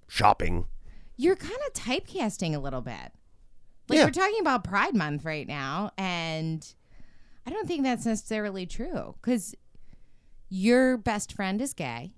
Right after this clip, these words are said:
Speaker 1: Yes.
Speaker 2: And not that kind of gay.
Speaker 1: No, a-, as a matter of fact, when it comes to, like, I guess the stereotypical gay things, I'm way gayer than he is.
Speaker 2: Far gayer.
Speaker 1: Minus the dick sucking thing.
Speaker 2: Yeah.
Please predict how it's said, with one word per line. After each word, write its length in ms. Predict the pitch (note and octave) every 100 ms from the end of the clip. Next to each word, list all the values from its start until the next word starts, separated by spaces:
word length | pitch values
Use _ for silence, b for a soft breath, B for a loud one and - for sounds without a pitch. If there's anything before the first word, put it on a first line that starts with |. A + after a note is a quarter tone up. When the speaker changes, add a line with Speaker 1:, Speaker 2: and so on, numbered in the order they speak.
| - _ - _ -
Speaker 1:
Yes. 440 | D#3 G#2+ - - - - -
Speaker 2:
And 120 | F3
not 240 | F#3 F#3
that 140 | G3 G3
kind 300 | - G3+ G#3
of 80 | -
gay. 400 | D#3+ C#3+ C3+ C3 b b b
Speaker 1:
No, 460 | E3 F3+ E3 C3+
a-, 300 | A#2+ C3+ C#3+
as 100 | C#3+
a 40 | C#3+
matter 260 | D3 D3 B2
of 80 |
fact, 260 | C3+ B2+ -
when 120 | B2
it 60 | A2+
comes 260 | B2+ A2+
to, 80 | -
like, 200 | A2+ G#2+
I 200 | F#2+ G2
guess 300 | F#2+ G2 G2+
the 80 | -
stereotypical 880 | G2 - G2 F#2 F#2+ A2 G#2 G2+ F#2+
gay 240 | E2+ E2 G2
things, 460 | A#2+ A#2 C3 B2+ -
I'm 320 | A2+ G#2+ F2+
way 220 | G2+ G#2
gayer 340 | F2+ F#2 F2
than 180 | E2+ F2
he 120 | F2
is. 200 | E2 D2
Speaker 2:
Far 260 | G#3+ F#3+ E3+
gayer. 300 | D3+ A#2 G2
Speaker 1:
Minus 400 | A#2+ C3 B2+ A#2
the 80 | A#2
dick 220 | G#2 G2+
sucking 360 | - E2+ - D#2
thing. 260 | D#2+ C#2 C#2 - _ _ _ _ _ _
Speaker 2:
Yeah. 260 | G#3+ F#3